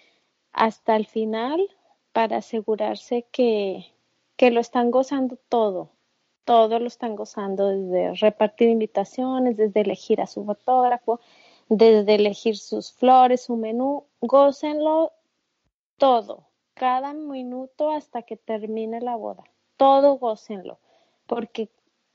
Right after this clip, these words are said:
con esas vibras y con ese recuerdo se quedan desde los proveedores hasta los invitados. Y pues qué padre, ¿no? Tener ese,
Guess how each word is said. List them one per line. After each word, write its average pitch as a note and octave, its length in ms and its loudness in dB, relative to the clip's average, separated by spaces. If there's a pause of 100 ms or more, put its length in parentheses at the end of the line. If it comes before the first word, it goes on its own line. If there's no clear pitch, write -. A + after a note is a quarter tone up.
con B3 240 0
esas C4+ 880 -2
vibras B3+ 520 -4
y C4+ 60 -4
con B3 240 -6
ese G#3+ 220 -10
recuerdo A#3 540 -6
se - 220 -12 (500)
quedan A3 400 0
desde A3+ 300 0
los G3+ 180 -10
proveedores A3+ 640 -2
hasta C4 280 -6
los G#3 260 -6
invitados. G3 840 -6 (760)
Y G#3 400 -2
pues G#3+ 160 0
qué G#3 120 -6
padre, G3 380 -6
¿no? G#3+ 280 -8
Tener A3 360 4
ese, A#3 380 0